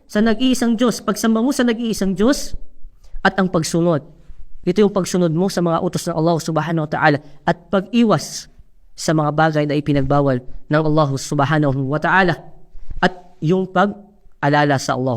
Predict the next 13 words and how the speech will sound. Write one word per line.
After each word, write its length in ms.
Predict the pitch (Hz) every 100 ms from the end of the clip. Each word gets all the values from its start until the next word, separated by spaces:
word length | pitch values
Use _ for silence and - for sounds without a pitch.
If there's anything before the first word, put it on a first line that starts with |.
| 117
subhanahu 480 | 135 120 123 117 117
wa 40 |
ta'ala. 200 | 117 117 - - -
Ito 220 | 156 196
yung 160 | 202
mga 400 | 196 175 202 202
tinatawag 560 | 180 160 156 151 147 139
nating, 400 | 143 143 127 131 - - - -
ha? 160 | 143 165
Ito 160 | 156 160
yung 220 | 156 165
tinatawag 480 | 160 147 143 143 139
na 220 | 135 131